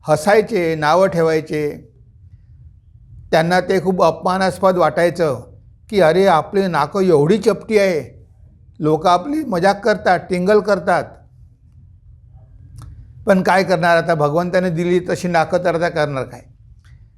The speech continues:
तेव्हा त्यांनी शिवाची आराधना केली आणि भगवान शिव प्रसन्न झाले.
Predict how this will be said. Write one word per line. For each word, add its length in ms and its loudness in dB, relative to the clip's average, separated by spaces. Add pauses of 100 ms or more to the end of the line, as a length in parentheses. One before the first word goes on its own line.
(380)
तेव्हा 500 6
त्यांनी 540 -6
शिवाची 600 -4
आराधना 600 0
केली 720 -8 (880)
आणि 460 2
भगवान 480 2
शिव 240 0
प्रसन्न 480 -2
झाले. 300 0